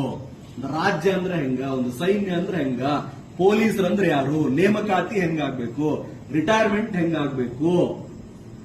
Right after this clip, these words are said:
ಪಿ ಡಬ್ಲ್ಯೂ ಡಿ ಹೆಂಗಿರ್ಬೇಕು, ಲೋಕೋಪಯೋಗಿ ಇಲಾಖೆ, ರೋಡ್ ಯಾರು ಮಾಡ್ಬೇಕು, ಬಂದರುಗಳನ್ನ ಯಾರು ನೋಡ್ಕೋಬೇಕು, ಬೀಜ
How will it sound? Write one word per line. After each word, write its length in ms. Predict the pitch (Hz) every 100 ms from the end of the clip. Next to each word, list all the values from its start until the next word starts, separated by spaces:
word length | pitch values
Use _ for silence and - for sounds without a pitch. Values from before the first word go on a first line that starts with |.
| - -
ಪಿ 180 | 233 240
ಡಬ್ಲ್ಯೂ 300 | 214 170 180
ಡಿ 60 |
ಹೆಂಗಿರ್ಬೇಕು, 640 | 214 190 175 156 135 127 135
ಲೋಕೋಪಯೋಗಿ 640 | 175 190 202 185 175 170
ಇಲಾಖೆ, 460 | 170 151 127 139 156 135
ರೋಡ್ 280 | 131 190 220
ಯಾರು 220 | 190 175
ಮಾಡ್ಬೇಕು, 500 | 160 139 123 113 147 156 135 - - - -
ಬಂದರುಗಳನ್ನ 600 | 185 220 220 214 208 214 196
ಯಾರು 220 | 165 160
ನೋಡ್ಕೋಬೇಕು, 640 | 156 143 135 127 123 147 165 139 - - - - - - - - - - - 120
ಬೀಜ 260 | 208 214